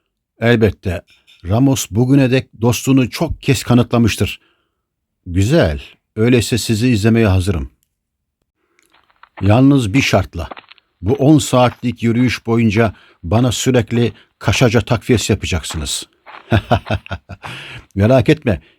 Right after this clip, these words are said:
hiç eksik etmeyiz. Dün gece sen de fark etmişsindir. Biz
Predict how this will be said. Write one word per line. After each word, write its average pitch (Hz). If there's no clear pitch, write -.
hiç 160
eksik 113
etmeyiz. 92
Dün 117
gece 131
sen 131
de 127
fark 127
etmişsindir. 90
Biz 110